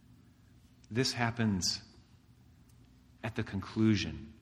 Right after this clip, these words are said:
of a long list of life changes. How we orient our hearts and minds, the types of things we leave behind us, the types of things that we put on and that we wear and that we grow into,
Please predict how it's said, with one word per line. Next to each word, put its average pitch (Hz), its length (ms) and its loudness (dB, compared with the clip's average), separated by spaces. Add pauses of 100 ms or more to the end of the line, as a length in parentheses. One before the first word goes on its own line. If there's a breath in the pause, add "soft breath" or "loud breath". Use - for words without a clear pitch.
(680)
of 107 100 -4
a 104 40 0
long 120 760 0
list 101 500 0
of 92 260 -6
life 95 560 0
changes. 82 720 -6 (680)
How 95 140 2
we 90 140 2
orient 135 480 4
our 127 100 -4
hearts 110 340 2
and 95 120 -2
minds, 85 640 -4 (460 soft breath)
the 101 80 -4
types 107 300 4
of 92 100 0
things 139 340 2
we 131 80 4
leave 117 280 8
behind 101 440 4
us, 101 340 2 (300 loud breath)
the 95 60 -8
types - 360 4
of 120 100 -4
things 127 320 2
that 101 120 -2
we 107 140 4
put 135 280 2
on 123 320 6
and 104 180 2
that 98 120 -2
we 101 140 4
wear 135 500 4
and 110 220 2
that 95 100 -2
we 110 120 2
grow 113 360 4
into, 110 640 0